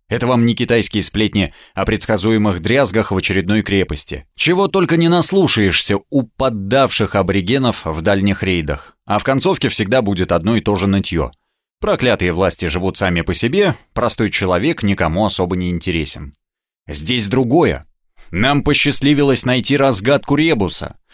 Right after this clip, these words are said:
пропажи, старой тайны, долгое время не дававшей покоя группам сталкеров. Наверняка ведь ещё и швейцарцы пытались вычислить, разобраться. Вскоре я попал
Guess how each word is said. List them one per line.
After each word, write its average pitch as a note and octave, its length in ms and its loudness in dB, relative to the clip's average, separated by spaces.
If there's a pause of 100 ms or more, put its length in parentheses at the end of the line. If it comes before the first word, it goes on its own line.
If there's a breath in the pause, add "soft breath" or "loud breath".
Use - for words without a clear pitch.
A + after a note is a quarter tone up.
(160 loud breath)
пропажи, C3 720 0 (280 soft breath)
старой E3+ 440 2
тайны, B2+ 580 0 (220)
долгое F3 680 2
время E3 300 2
не D#3 140 2
дававшей B2 540 2
покоя A2+ 480 2
группам G#2 400 0
сталкеров. F2+ 720 -2 (540)
Наверняка C3+ 640 2
ведь D#3 240 0
ещё C#3+ 340 4
и D3+ 120 6
швейцарцы D3 760 0
пытались A2+ 580 2
вычислить, G2+ 840 -2 (180 soft breath)
разобраться. D3 920 0 (920)
Вскоре F#3 360 2
я C3+ 140 4
попал C3+ 420 2